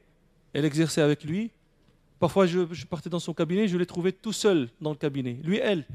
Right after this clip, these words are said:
avait encore la barbe à ce moment-là. Bon, euh, lui, il avait une longue barbe. La barbe a commencé à rétrécir. Un jour, je lui ai dit, « Écoute,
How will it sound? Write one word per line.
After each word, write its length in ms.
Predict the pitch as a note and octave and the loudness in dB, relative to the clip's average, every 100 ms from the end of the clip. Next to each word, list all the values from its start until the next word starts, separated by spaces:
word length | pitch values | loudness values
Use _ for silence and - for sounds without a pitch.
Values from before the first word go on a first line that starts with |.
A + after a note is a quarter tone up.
| - _ | -18 _
avait 160 | D3 G3+ | -2 0
encore 240 | A3+ A#3 | 2 2
la 80 | A#3 | 4
barbe 240 | A3 G#3+ E3 | 4 2 0
à 40 | |
ce 80 | G3 | -6
moment-là. 300 | F3+ C#3+ A#2 | -4 -4 -6
Bon, 240 | C3 C#3 | -6 -8
euh, 300 | C#3 - F3 | -6 -8 -10
lui, 220 | D3 F#3+ G#3 | -12 -6 -4
il 60 | |
avait 220 | F3 E3 | -2 -4
une 200 | E3 E3 - | -8 -10 -12
longue 280 | D#3+ G3 D#3 | -8 -6 -2
barbe. 240 | D3+ A#2+ _ _ _ _ _ _ _ - | -4 -4 _ _ _ _ _ _ _ -8
La 120 | D#3+ | -4
barbe 220 | E3+ G#3+ | 0 0
a 80 | G#3 | -2
commencé 300 | A3 A3+ A3 | -2 0 2
à 40 | G#3+ | 2
rétrécir. 560 | A3 A#3+ - G#3+ C3 - _ _ _ _ _ _ _ _ _ _ _ _ _ _ _ _ _ _ _ _ _ _ _ _ _ _ _ _ _ _ - - _ _ _ - - _ _ C#3 | 2 0 -2 -2 -4 -8 _ _ _ _ _ _ _ _ _ _ _ _ _ _ _ _ _ _ _ _ _ _ _ _ _ _ _ _ _ _ -20 -20 _ _ _ -20 -20 _ _ -6
Un 80 | |
jour, 100 | E3 | -4
je 80 | G#3+ | -2
lui 80 | G#3+ | -4
ai 40 | |
dit, « 280 | F#3+ G3+ F3+ G#3 | -4 -4 -6 -10
Écoute, 420 | - E3 - | -12 -12 -14